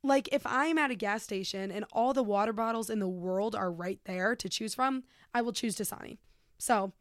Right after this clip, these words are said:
I know it's a hot take, but I love it. Shout out Dasani. You're the best. Maybe sponsor me. That'd be pretty cool. But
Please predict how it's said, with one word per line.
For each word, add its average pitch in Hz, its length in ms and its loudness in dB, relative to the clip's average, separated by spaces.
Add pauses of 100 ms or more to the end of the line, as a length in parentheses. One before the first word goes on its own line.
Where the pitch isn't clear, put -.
(240)
I 269 40 8
know 277 140 10
it's 269 140 8
a 247 40 4
hot 226 200 6
take, 208 360 2
but 240 160 8
I 233 60 8
love 196 240 6
it. 190 300 4
Shout 240 260 6
out 233 80 2
Dasani. 202 680 2
You're 220 140 4
the 208 80 4
best. 185 460 0
Maybe 202 240 2
sponsor 190 360 2
me. 185 120 4
That'd 190 160 4
be 208 80 -6
pretty - 200 -8
cool. - 300 0 (540)
But 220 300 6